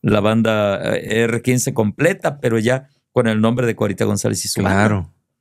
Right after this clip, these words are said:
Speaker 1: Sí. Pues así, este, hasta que logramos también meter el, el nombre de Corita González y su banda.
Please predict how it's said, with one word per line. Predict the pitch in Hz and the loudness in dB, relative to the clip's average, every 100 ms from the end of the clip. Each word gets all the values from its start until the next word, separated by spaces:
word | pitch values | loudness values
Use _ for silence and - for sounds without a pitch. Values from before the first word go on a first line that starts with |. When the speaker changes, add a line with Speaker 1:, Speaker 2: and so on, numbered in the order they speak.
| _ _ | _ _
Speaker 1:
Sí. | - - - - _ _ - - - - _ _ _ _ _ _ - | -8 -4 -4 -4 _ _ -20 -18 -18 -20 _ _ _ _ _ _ -2
Pues | 160 151 | 0 0
así, | 170 180 233 226 185 | 0 0 2 4 4
este, | 147 143 - 131 117 104 101 104 - _ - - | 2 0 0 2 2 0 -2 -6 -12 _ -20 -2
hasta | 123 - 135 | 0 0 0
que | 135 | 2
logramos | 117 110 151 226 196 143 143 - _ | 0 2 2 2 2 0 -4 -10 _
también | - 120 117 156 143 | -2 0 2 0 2
meter | 117 - - - 381 - _ _ _ | 0 0 -4 -4 -10 -16 _ _ _
el, | 117 110 - | 0 0 0
el | 110 101 | 0 2
nombre | 107 127 151 127 | 2 2 0 -2
de | 104 - 92 | -2 -4 -6
Corita | - - 131 | -4 -4 -2
González | 113 107 - | -4 -4 -6
y | 127 | -4
su | |
banda. | 117 214 202 | -2 -2 -4